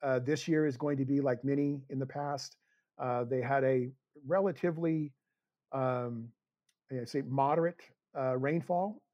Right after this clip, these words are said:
Uh, I think the snowpack had been pretty consistent. Most of the reservoirs were up.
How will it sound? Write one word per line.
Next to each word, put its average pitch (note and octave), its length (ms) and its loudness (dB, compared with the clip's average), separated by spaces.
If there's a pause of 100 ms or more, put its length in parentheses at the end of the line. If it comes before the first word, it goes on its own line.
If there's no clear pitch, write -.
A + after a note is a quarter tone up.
(120)
Uh, B2 180 -6
I B2+ 120 -2
think C#3 300 -6
the C#3 80 0
snowpack C#3+ 640 -2
had B2+ 120 -6
been C3+ 280 -2 (680)
pretty D#3 180 0
consistent. C#3+ 560 -4 (140)
Most C#3+ 240 -6
of C#3+ 40 -12
the C#3 60 -4
reservoirs C#3+ 480 0
were C#3 160 -4
up. D3+ 240 -2